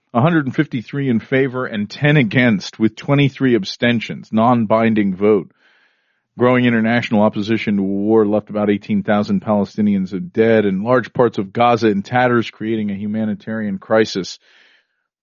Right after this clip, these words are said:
It was opposed by the U S and Israel. Um,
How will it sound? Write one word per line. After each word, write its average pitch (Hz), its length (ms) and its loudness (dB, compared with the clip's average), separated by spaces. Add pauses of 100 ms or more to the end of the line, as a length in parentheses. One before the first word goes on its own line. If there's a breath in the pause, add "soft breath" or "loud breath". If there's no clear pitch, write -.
(520)
It 143 120 2
was 135 160 0
opposed 147 640 0
by 123 260 4
the 113 120 -2
U 127 220 -2
S 120 140 -4
and 110 160 -6
Israel. 104 640 -6 (800)
Um, 104 520 0